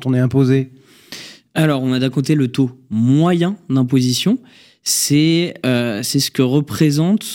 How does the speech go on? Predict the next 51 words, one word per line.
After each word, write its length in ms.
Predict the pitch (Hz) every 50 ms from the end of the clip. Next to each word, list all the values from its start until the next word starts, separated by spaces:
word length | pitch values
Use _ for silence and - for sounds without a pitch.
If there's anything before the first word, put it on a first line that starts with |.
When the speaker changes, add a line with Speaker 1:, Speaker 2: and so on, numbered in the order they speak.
| - - -
Speaker 2:
le 220 | 123 117 113 113
montant 600 | 117 123 131 139 156 170 175 165 - 175 175 165
d'impôt 420 | 160 139 143 139 139 131 - 170 185
qu'on 200 | 180 - 135 123
paye 280 | 120 147 156 180 - -
en 100 | - 156
moyenne 440 | 160 160 151 147 147 147 160 175 180
par 140 | 156 147 131
rapport 300 | 127 117 123 147 139 131
à 60 | 120
son 160 | 117 - 120 117
revenu 340 | 120 123 123 131 139 139
net 180 | 139 139 127 -
imposable. 460 | 131 120 123 123 117 113 107 104 98 - _ _ _ _ _ _ _
Je 120 | _ -
reprends 280 | 117 113 - - 139 131
notre 180 | 127 117 117
couple 180 | - - 139 -
qui 120 | - 107
gagne 160 | 117 117 110 107
cent 160 | - - 139
mille 160 | 135 131 127
euros. 320 | 113 110 139 214 226 - _ _ _ -
Il 120 | - 113
paye 360 | - - 131 127 123 113 123 - - -
seize 320 | - - - 143 139 135
mille 120 | 147 143
trois 240 | 139 - - 131 120
cents 140 | - - 120
euros 180 | 117 113 113 110
d'impôt. 340 | 107 101 - 87 82 - _ -
Ça 140 | - -
représente 380 | 110 - - 120 113 123 123 117
seize 300 | 120 - - 147 147 139
virgule 320 | 127 123 120 110 117 110
trois 240 | 110 - 104 143 131
pour 160 | 123 127 120
cent. 220 | - - 139 175 - - _ _ _ _ _ _ _ -
C'est 180 | - - 139 135
ça 160 | 117 - 147
le 60 | 151
taux 100 | 143 156
moyen. 300 | 147 139 127 117 113 107 - - _ _ -
Speaker 1:
D'accord. 260 | 151 151 - - 95
Speaker 2:
De 100 | - 123
l'autre 160 | 127 131 127
côté, 220 | - 151 143 170 170
on 100 | 170 143
a 80 | 117
le 180 | 120 120 120 120
taux 300 | 120 120 - 160 156